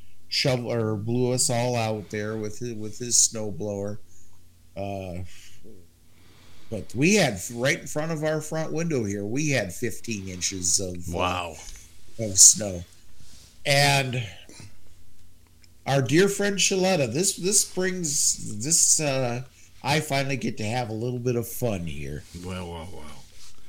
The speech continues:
Speaker 1: With my dear, with my dear Shaletta. She has been talking about how she wants, she's ready for Minnesota. She,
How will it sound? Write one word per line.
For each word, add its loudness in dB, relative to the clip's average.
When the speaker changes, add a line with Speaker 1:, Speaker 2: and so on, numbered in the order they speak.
Speaker 1:
With -4
my 0
dear, 2
with 0
my 0
dear -2
Shaletta. -2
She 2
has 2
been 0
talking 0
about 0
how 2
she 0
wants, -2
she's -4
ready -2
for -6
Minnesota. -2
She, -6